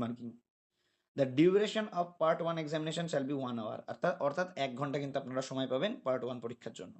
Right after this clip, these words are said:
নেক্সট যেটা রয়েছে সেটা হচ্ছে on the basis of result of part one, অর্থাৎ পার্ট ওয়ান যদি আপনারা কাট অফ ক্লিয়ার করেন তাহলে কিন্তু আপনারা পার্ট টুতে বসতে পারবেন এবং পার্ট টুতে কী রয়েছে? পার্সোনালিটি টেস্ট রয়েছে, পঞ্চাশ নম্বরের পার্সোনালিটি টেস্ট হবে।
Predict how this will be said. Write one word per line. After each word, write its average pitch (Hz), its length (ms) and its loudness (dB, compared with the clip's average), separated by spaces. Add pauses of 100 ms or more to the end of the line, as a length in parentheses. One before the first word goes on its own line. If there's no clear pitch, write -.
(840)
নেক্সট 233 300 2
যেটা 202 180 4
রয়েছে 208 300 2
সেটা 185 160 2
হচ্ছে 190 160 -2 (120)
on 160 120 0
the 151 120 2
basis 180 300 0
of 175 40 2 (120)
result 165 300 2
of 175 40 -8 (100)
part 139 200 2 (300)
one, 135 140 -2
অর্থাৎ 156 280 -4
পার্ট 135 180 0
ওয়ান 147 180 -2
যদি 143 160 -2
আপনারা 147 280 -2
কাট 131 160 -2
অফ 143 140 -4
ক্লিয়ার 135 280 -2
করেন 143 180 -2 (600)
তাহলে 147 200 2
কিন্তু 180 160 -2
আপনারা 180 260 -2
পার্ট 139 240 -4
টুতে 156 280 0
বসতে 151 260 -4
পারবেন 156 260 2
এবং 156 100 0 (100)
পার্ট 135 200 2
টুতে 143 260 -6
কী 160 140 -2
রয়েছে? 160 200 0 (160)
পার্সোনালিটি 143 680 0
টেস্ট 131 200 0 (100)
রয়েছে, 127 220 -2 (720)
পঞ্চাশ 156 420 0
নম্বরের 147 360 0 (300)
পার্সোনালিটি 135 640 -2 (100)
টেস্ট 117 260 0
হবে। 104 140 -12